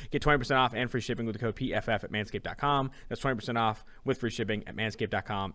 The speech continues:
and manscaped dot com and use code P F F. Turn your Mister Irrelevant into a first-round pick with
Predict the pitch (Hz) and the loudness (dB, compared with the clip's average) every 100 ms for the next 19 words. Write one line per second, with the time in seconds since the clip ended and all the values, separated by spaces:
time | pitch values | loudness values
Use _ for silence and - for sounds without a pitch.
0 | - 107 - 123 131 - 107 101 107 101 | -6 -6 -4 0 0 0 -2 -2 -2 -4
1 | 101 - 98 180 - 110 - 92 - - | -4 -4 -2 -2 0 -2 0 -4 -2 0
2 | 160 165 160 143 127 143 107 87 - 110 | 2 2 2 2 4 4 2 -4 -10 -10
3 | 113 - 95 113 104 82 - - - - | -6 -4 -4 -4 -6 -8 -10 -18 -10 -2
4 | 101 92 | -2 -2